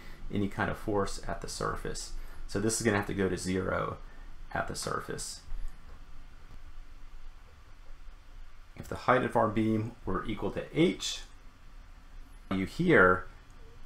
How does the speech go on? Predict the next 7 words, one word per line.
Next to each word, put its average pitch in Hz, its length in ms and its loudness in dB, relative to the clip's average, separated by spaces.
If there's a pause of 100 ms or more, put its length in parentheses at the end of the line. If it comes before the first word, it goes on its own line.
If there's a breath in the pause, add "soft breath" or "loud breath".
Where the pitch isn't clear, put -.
right, 95 360 2
is - 180 -4
positive 107 580 4
eight 95 260 2 (100)
h 104 240 0
over 101 220 4
two 98 400 -2